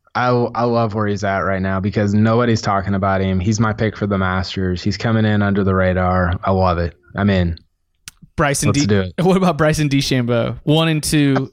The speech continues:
Speaker 2: in group play.
Speaker 1: Yeah, I feel like we haven't heard from Bryson very much recently.
Speaker 2: We
Speaker 1: I, I
Speaker 2: have
Speaker 1: remember
Speaker 2: not.
Speaker 1: I, I do what?
Speaker 2: I said no, no, we have not. You're absolutely right.
Speaker 1: I have to, uh, I'm gonna have to go back and change my rankings before they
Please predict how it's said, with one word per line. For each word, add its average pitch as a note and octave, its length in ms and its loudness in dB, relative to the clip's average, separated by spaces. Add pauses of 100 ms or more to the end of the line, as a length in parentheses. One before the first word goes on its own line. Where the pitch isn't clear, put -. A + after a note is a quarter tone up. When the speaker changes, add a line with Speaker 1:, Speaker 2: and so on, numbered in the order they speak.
Speaker 2:
in D3+ 160 0
group C3 200 0
play. B2 320 -4 (520)
Speaker 1:
Yeah, F#3 140 4
I - 40 4
feel B3+ 140 0
like C4 100 0
we D#4 100 2
haven't C#4+ 200 2
heard E3+ 220 0
from A#2 440 -2 (120)
Bryson A2 540 -2
very F2+ 180 -2
much F2 280 -4
recently. E2+ 480 -8
Speaker 2:
We D#2+ 80 0
Speaker 1:
I, C3 80 2
I - 20 4
Speaker 2:
have C#3 180 2
Speaker 1:
remember E3 540 0
Speaker 2:
not. A#2 140 -8 (120)
Speaker 1:
I, B2 120 -2
I D#3 60 -6 (880)
do A2+ 120 -6
what? A2+ 320 -4
Speaker 2:
I D#3 40 -2
said D#3+ 220 -2
no, C#3 220 0
no, C#3 120 -2
we C#3 120 0
have C3+ 180 -2
not. C#3+ 380 -4
You're B2+ 140 -2
absolutely B2+ 360 0
right. D3 280 -2 (760)
Speaker 1:
I B2 100 -4
have E3+ 240 0
to, C#3+ 400 -2
uh, F#2+ 340 -4
I'm A2+ 120 -8
gonna D#3 80 0
have D#3+ 100 -4
to C3+ 60 -10
go C3 80 0
back B2+ 200 -2
and G#2 120 -6
change A2 280 -6
my G#2+ 80 -4
rankings G2+ 520 -4
before G2+ 300 -4
they F#2+ 140 -2